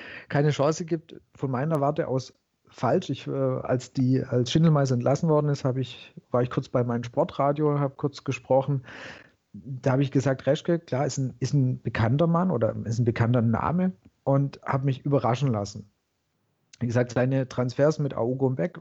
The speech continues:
fand ich persönlich jetzt nicht so gut. Womit ich mich vor allem schwer tue, ist so ein bisschen seine Außendarstellung. Da merkt man halt, bei Bayern und bei Leverkusen war der eher ein Mann von der zweiten Reihe. Und jetzt beim V F B steht er ganz vorne.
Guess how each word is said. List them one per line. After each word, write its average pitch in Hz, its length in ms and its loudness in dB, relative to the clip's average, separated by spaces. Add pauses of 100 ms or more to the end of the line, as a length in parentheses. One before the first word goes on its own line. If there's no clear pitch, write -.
(100)
fand 127 240 -2
ich - 100 -10
persönlich 127 400 0
jetzt 131 160 -4
nicht 131 160 -2
so 127 120 -4
gut. - 280 -2 (1000)
Womit 131 360 4
ich 160 140 4
mich 208 160 6
vor 156 140 4
allem 151 160 4
schwer 143 320 4
tue, 147 160 -2
ist 123 80 -2
so 139 80 -2
ein 131 40 -2
bisschen 131 220 0
seine 117 400 -2
Außendarstellung. 113 920 0 (520)
Da 120 140 0
merkt 131 300 2
man 156 100 2
halt, 160 180 0 (220)
bei 107 120 -4
Bayern 143 560 2
und 127 140 -10
bei 117 140 -2
Leverkusen 151 640 -2
war 113 100 -4
der 117 200 -6
eher 113 120 -4
ein 117 100 -2
Mann 113 200 -4
von 117 120 -4
der 113 120 -2
zweiten 110 320 0
Reihe. 131 400 2 (960)
Und 139 220 2
jetzt 131 160 2
beim 127 140 4
V 123 160 2
F 117 120 -4
B 127 140 4
steht 143 240 0
er 139 100 4
ganz 135 220 0
vorne. 123 400 0